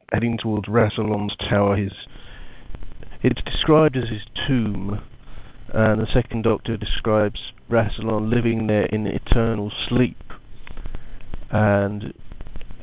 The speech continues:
w-, when they find it, it, it looks like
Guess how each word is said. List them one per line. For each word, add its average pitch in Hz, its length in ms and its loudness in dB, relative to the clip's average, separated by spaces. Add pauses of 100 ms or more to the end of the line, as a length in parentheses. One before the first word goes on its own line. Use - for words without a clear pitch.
(220)
w-, 127 300 6
when 123 280 2
they 107 260 2 (180)
find 113 340 2
it, 101 160 -2
it, 107 340 2
it 101 180 -2
looks 123 300 0 (440)
like 104 300 4